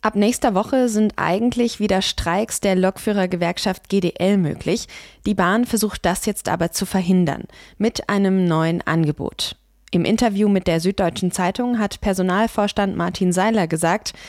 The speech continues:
die Bahn komme der G D L bei ihrer Kernforderung jetzt weit entgegen.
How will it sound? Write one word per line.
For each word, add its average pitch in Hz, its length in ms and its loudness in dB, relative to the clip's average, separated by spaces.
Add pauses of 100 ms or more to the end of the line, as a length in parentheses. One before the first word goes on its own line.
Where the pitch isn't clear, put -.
(180)
die 214 80 0
Bahn 208 320 2
komme 196 300 2
der 156 180 2
G 156 160 -2
D 151 140 0
L 226 300 2
bei 165 200 0
ihrer 165 240 -4
Kernforderung 170 800 0
jetzt 196 400 0
weit 160 220 0
entgegen. 160 500 -4